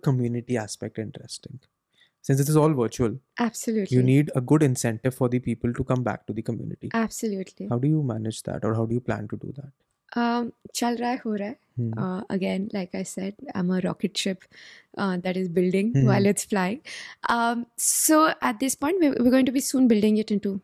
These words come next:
Speaker 2: product।
Speaker 1: Hmm।
Speaker 2: But within the community, every day we have different types of events।
Speaker 1: Hmm।
Speaker 2: Uh, so at one point,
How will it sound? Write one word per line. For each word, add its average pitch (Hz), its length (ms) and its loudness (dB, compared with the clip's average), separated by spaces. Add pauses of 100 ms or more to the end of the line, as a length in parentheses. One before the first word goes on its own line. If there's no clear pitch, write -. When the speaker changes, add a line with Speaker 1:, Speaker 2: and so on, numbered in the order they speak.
(140)
Speaker 2:
product। 185 400 -6
Speaker 1:
Hmm। 120 160 -4 (400)
Speaker 2:
But 240 340 2
within 254 280 4
the - 100 -12
community, 247 360 6 (140)
every 202 320 0
day 220 80 6
we 214 200 6
have 196 440 -4 (220)
different 208 420 0
types 190 320 -2
of - 140 -4
events। 202 400 -6
Speaker 1:
Hmm। 110 180 -8 (460)
Speaker 2:
Uh, 214 160 4 (100)
so 226 160 4
at 185 100 -10 (120)
one 202 120 6 (120)
point, 214 220 8